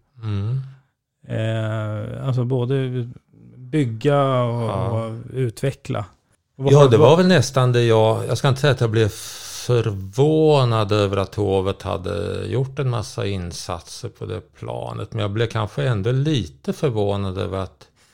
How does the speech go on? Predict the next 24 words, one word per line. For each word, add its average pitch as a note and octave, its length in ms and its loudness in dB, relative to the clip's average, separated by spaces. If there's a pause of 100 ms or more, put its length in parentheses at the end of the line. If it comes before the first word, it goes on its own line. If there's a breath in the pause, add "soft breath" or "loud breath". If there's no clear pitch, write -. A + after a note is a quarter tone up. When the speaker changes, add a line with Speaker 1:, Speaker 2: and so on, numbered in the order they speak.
(220 soft breath)
Speaker 1:
Ja, C3 340 0
mitt B2+ 200 0
intryck A#2 280 -2
var B2 140 4
i - 40 4
alla F#2+ 100 2
fall F#2+ 140 0
att F#2 120 -6
hovet F2+ 600 -2
har G2 100 -6
varit F#2 360 -6
en F#2 160 -8
väldigt E2+ 380 -6
dominerande G2 960 -4
beställare F2+ 1040 -10 (960)
in G2 380 -6 (140)
på - 180 -10
artonhundratalet. F#2+ 1500 -8
För G#2+ 160 -6
att, - 200 -10
eh, G#2+ 300 -2 (1300)
visst A2+ 320 -8
att, - 300 -10
mm, G#2 360 -8